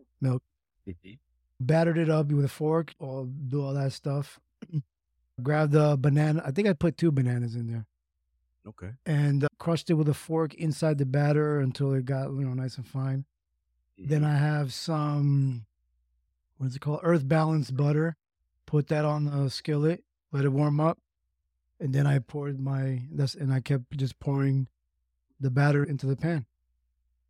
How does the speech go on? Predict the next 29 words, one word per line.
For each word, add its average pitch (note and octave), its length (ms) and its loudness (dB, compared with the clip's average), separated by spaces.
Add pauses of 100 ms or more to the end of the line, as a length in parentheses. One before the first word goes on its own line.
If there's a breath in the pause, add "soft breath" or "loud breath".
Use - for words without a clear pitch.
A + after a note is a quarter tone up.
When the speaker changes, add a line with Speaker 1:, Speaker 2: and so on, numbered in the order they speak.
(280)
Speaker 1:
And C3 120 -2
then C3+ 140 -2
Speaker 2:
Mm, - 20 -6
Speaker 1:
flipping D3 440 0
Speaker 2:
okay. - 20 4
Speaker 1:
after D3 320 0
two D#3 120 -2
minutes. D#3+ 220 0 (360)
The E3+ 180 0
one A#3 160 2
thing A#3+ 140 4
that A3 100 8
I G3+ 80 6
do G3+ 120 2
have G#3 180 2
to F#3 80 -6
complain F#3 360 2
about G3+ 280 2
is E3+ 180 2
that D#3+ 260 2 (500)
it E3 120 0
takes F3 240 0
too F#3+ 140 -2
long F3+ 200 0
to D3+ 100 -2
make D#3 240 0
a D3+ 40 -10
freaking D#3 300 -4
pancake. F3+ 580 0